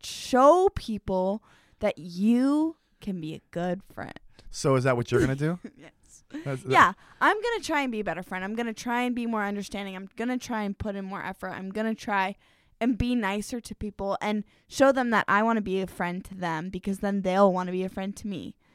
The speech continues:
Speaker 2: Yeah.
Speaker 1: Obviously.
Speaker 2: I
Speaker 1: I'm just
Speaker 2: think,
Speaker 1: kidding.
Speaker 2: I think planning with intent is a really good thing. Like,
Speaker 1: Yes.
Speaker 2: like, "I do wanna hang out with you.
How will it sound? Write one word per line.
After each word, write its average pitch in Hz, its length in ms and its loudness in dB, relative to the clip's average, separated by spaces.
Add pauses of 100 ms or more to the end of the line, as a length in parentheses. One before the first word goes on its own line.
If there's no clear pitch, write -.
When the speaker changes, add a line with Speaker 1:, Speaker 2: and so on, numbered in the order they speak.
(180)
Speaker 2:
Yeah. 101 260 -4 (160)
Speaker 1:
Obviously. - 800 -12 (240)
Speaker 2:
I 123 80 2
Speaker 1:
I'm 143 100 2
just - 120 -10
Speaker 2:
think, 185 320 4
Speaker 1:
kidding. - 160 -6 (200)
Speaker 2:
I 135 60 -2
think 185 240 -2
planning 156 600 0
with 131 180 2
intent 110 640 -6
is 92 160 -10
a 95 40 -4
really 92 280 -4
good 85 140 -6 (120)
thing. 73 120 -8
Like, - 20 -6
Speaker 1:
Yes. 180 580 -6
Speaker 2:
like, 120 160 -4 (240)
"I 135 80 4
do 160 240 2
wanna 170 160 0
hang 160 180 0
out 143 120 0
with 135 140 -4
you. 131 260 -2